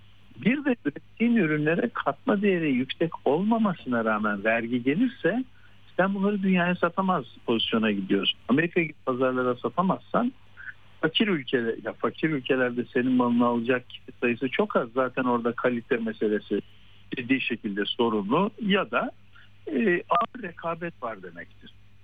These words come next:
E, peki Çin'deki durum ne? Çin'e baktığın zaman Çin'de şu anda ekonomik toparlanma pek pozitif görünmüyor.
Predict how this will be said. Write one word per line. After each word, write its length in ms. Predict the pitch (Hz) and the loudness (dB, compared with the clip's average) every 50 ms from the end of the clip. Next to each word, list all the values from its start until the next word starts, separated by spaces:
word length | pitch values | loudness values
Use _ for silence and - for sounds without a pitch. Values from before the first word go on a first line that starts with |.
| - - - - - - - - - - - | -20 -20 -20 -20 -20 -20 -20 -20 -18 -12 -8
E, 380 | 131 127 127 120 120 - - - - | -4 -2 0 0 0 0 -2 -2 0
peki 420 | - 208 208 - - 214 220 - - - - - - | -2 -2 0 0 -2 -2 0 -2 -4 -6 -10 -8 -2
Çin'deki 600 | - - - 185 185 185 196 247 240 - 294 233 | 0 0 2 2 2 4 2 2 0 -2 -4 0
durum 320 | 208 165 151 139 120 113 110 | 0 0 0 0 0 -2 -2
ne? 180 | 131 180 233 254 | -2 -2 -2 -4
Çin'e 320 | - - - - 214 202 196 | -6 -8 -4 -2 0 0 2
baktığın 440 | 190 190 - - - 240 247 220 185 | 0 -2 -2 -4 0 0 2 2 2
zaman 300 | 151 139 147 160 170 170 | 2 2 2 0 0 -2
Çin'de 400 | - - - - - - 180 - - | -6 -12 -16 -8 -2 -2 -2 -2 0
şu 80 | - 196 | 0 0
anda 460 | 190 170 147 147 156 190 208 214 - - - - - - - - - - - | 0 0 -2 -2 0 0 0 0 -2 -8 -16 -20 -20 -20 -20 -20 -20 -12 -4
ekonomik 540 | - 147 139 - 180 180 196 196 208 214 208 | -2 -2 0 0 0 0 0 0 -2 -4 -4
toparlanma 640 | - - 170 - - 160 156 156 156 151 156 185 185 | -4 -4 -2 0 0 0 0 0 -4 -4 -2 -4 -4
pek 260 | - - 170 165 - | -4 -4 -6 -6 -4
pozitif 460 | - - 151 143 - - 185 185 - | -2 -2 -2 -2 0 -4 -4 -4 -2
görünmüyor. 640 | - 147 143 139 147 143 123 101 92 110 139 190 | 0 2 2 2 0 -2 -2 -4 -2 -2 -2 -2